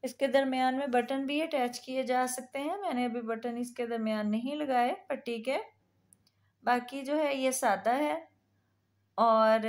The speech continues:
नीचे भी जो लेस है वो मैंने लगाई है और ये पट्टी जो है लगा के तो इसको सिलाई लगा दी है। ठीक है, गुम सिलाई के साथ ही ये लेस भी लगाई है।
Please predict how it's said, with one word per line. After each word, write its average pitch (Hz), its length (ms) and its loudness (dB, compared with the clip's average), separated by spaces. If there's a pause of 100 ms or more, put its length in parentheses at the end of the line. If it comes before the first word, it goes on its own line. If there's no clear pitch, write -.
नीचे 233 360 -4
भी 254 140 -6
जो 254 120 -4
लेस 220 400 2
है 302 80 0
वो 285 160 -2
मैंने 220 260 0
लगाई 202 440 -2
है 277 220 -4 (1040)
और 220 160 2
ये 214 180 -2
पट्टी 214 380 -6
जो 226 120 -2
है 240 120 -2
लगा 220 380 2
के 247 180 -4 (560)
तो 240 120 -2
इसको 208 420 -8 (1040)
सिलाई 202 380 -2
लगा 175 340 -10
दी 170 220 -14
है। 170 220 -12 (1400)
ठीक 240 200 -6
है, 392 140 -4
गुम 262 220 -4
सिलाई 233 340 0
के 220 160 -4
साथ 220 340 0
ही 254 80 -6
ये 254 160 -4
लेस 202 360 -2
भी 220 120 -4
लगाई 185 400 -4
है। 170 240 -12